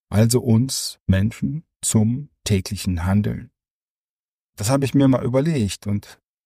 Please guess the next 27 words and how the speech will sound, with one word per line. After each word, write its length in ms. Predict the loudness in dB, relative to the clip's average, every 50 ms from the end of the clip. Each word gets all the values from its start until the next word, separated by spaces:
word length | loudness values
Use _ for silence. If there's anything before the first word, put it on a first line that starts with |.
| _ _ _ _ _ _ _
es 160 | -12 -8 -2 0
sind 380 | 0 0 0 -2 -6 -16 _ _ _ _ _ _ _ _ _ _ _ _ _ _ 0
genau 500 | 4 4 6 6 4 2 0 -2 -4 -8 _ _ _ 2
unsere 360 | 2 4 4 2 0 -2 -2
inneren 460 | -4 2 2 4 4 4 4 2 2
Antreiber. 680 | 0 0 -2 -2 -2 -4 -8 -10 -8 -8 -6 -4 -4 -2
Und 220 | -2 -2 -4 -4 -6
sind 280 | -2 2 4 4 4
sie 140 | 4 0 0
Verzweiflung 680 | 0 0 -2 -2 -2 -6 -6 -6 -6 -4 2 2 2 4
oder 260 | 2 0 0 2 2
Segen? 460 | 2 2 2 2 4 4 4 2 2
Das 260 | 2 0 0 0 0 0
wird 160 | 0 0 2
hier 180 | 2 0 0
Thema 400 | 2 0 0 2 2 2 0 0
heute 260 | 0 -2 0 0 0 0
dieses 340 | 0 -2 -2 -2 -6 -6
Podcasts 540 | _ -6 -8 -8 _ -6 -6 -4 -4 -4 -6
sein. 340 | -6 -6 -6 -4 -4 -6 -6 _ _ _ _ -18 -16 -14 -14 -16 -18 -20 _ _ _ _
Und, 340 | -4 -2 0 0 -2 -2 -2
äh, 240 | -2 -2 -2 -4 -4
ich 180 | -4 -2 2
möchte 540 | 4 4 4 4 4 4 4 6 6 6 4 2
darauf 1300 | -2 -6 -6 -2 2 2 2 4 4 4 4 4 2 0 -6 -20 -20 -20 -20 -20 -20 -20 -20 -20 _ _ _ _ _ _ _ _ _ _ _ _ _ _ -12 -6 -4 -4 -4 -4 -4 -4
aufmerksam 560 | -4 -4 0 2 2 2 2 2 2 2 4
machen, 400 | 2 2 2 2 2 2 2 0